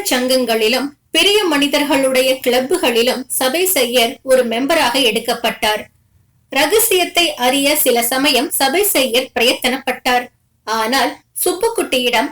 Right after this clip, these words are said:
அவன் தாயார் சபதம் வாங்கி இருந்தாள். யாருக்கும், சபேசையருக்கு கூட சொல்வதில்லை என்று சத்தியம் செய்திருந்தபடியால் அவன் சொல்லவில்லை. சபேசையரும் வற்புறுத்தவில்லை. ஆயிரத்தி தொள்ளாயிரத்தி முப்பத்தி ஆறாம் வருஷத்தில்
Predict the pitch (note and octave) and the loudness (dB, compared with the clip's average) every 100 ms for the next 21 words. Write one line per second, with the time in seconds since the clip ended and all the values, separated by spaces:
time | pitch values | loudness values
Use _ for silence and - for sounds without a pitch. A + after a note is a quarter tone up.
0 | - C4 B3 A#3 - A#3+ E4 B3+ D4 - | -2 0 0 -2 -2 0 2 2 0 -4
1 | A#3 A#3+ D#4 F4 C4+ A3+ A#3+ D4 C4 C4 | -2 -2 0 0 0 -2 -2 -2 0 0
2 | B3+ B3+ A#3 - _ _ _ _ _ _ | 2 0 -2 -10 _ _ _ _ _ _
3 | G#3 A3 A3+ C4+ C#4+ C#4 - E4 C#4 - | -4 0 2 2 2 -2 -2 -2 -2 -12
4 | _ _ - B3+ A#3 D4 F4+ D#4 C#4 C4 | _ _ -6 -2 2 2 2 2 2 2
5 | A#3 A3+ A3 D4 D#4 F#4+ - C#4 D4 C#4 | 0 -4 -6 -2 0 0 0 0 0 -2
6 | C#4 C4 B3+ B3+ B3+ C#4 B3+ C4 C4 C4 | 0 0 -2 -4 -2 0 0 0 -2 0
7 | F#4+ G4 F4 C4+ C#4+ C#4 C#4 B3+ A#3+ A3 | -2 0 0 2 2 0 0 -2 -2 -2
8 | G#3+ C4+ A#3+ A#3 - D4+ A3+ C#4 - A3 | 0 0 0 -4 -4 -2 0 0 0 0
9 | A#3 G#3+ G#3 G#3 - _ _ _ - D4+ | 0 -2 -2 -6 -10 _ _ _ -2 0
10 | D4+ A4+ A4 D4+ A#3+ A#3 A#3 C4 - C#4 | 2 2 2 0 2 0 0 -4 -4 -4
11 | C#4 D4+ A#3 C#4 C#4 C4 C4 C4 - _ | -2 -2 -2 -2 -2 0 0 -2 -8 _
12 | _ _ _ - E4+ G#4 G#4 G4+ F#4+ - | _ _ _ -4 0 4 2 2 -2 -2
13 | D4 D4 C#4+ C#4+ C#4+ A#3+ A#3 E4 E4+ E4 | 0 0 0 0 0 0 -2 -2 0 0
14 | C#4 A3+ A3 G#3+ G3+ A3 - A#3 C#4+ C4 | 2 0 -2 -4 -6 -2 -2 -2 -4 -4